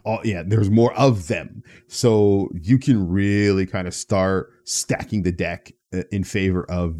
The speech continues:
the infected if you play it right. And it is about a lot more strategy.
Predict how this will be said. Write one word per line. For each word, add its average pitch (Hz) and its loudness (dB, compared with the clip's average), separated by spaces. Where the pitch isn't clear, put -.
the 90 -2
infected 90 -6
if 82 -6
you 90 -4
play 82 -8
it - -8
right. 76 -10
And 107 0
it 131 2
is 156 4
about 113 0
a 95 -2
lot 92 -4
more 92 -6
strategy. 87 -6